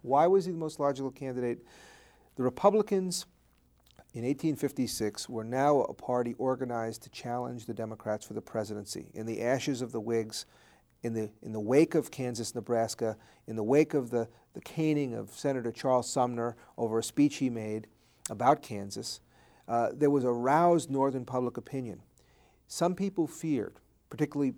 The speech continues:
prominent Democrats, feared that the Republicans might sweep the entire North, and because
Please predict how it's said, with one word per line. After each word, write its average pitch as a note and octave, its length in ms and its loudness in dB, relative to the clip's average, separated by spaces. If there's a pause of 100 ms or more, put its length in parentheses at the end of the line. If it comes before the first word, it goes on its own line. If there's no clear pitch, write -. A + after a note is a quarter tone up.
(220)
prominent D3 420 2
Democrats, C3 500 -4
feared C3+ 520 0 (380)
that A#2+ 260 0
the C3 80 -4
Republicans C3+ 560 -4
might A#2+ 200 -4
sweep E3+ 380 -4
the B2+ 140 -2
entire B2+ 360 -2
North, B2+ 360 0
and A#2 100 -10
because C#3+ 460 -2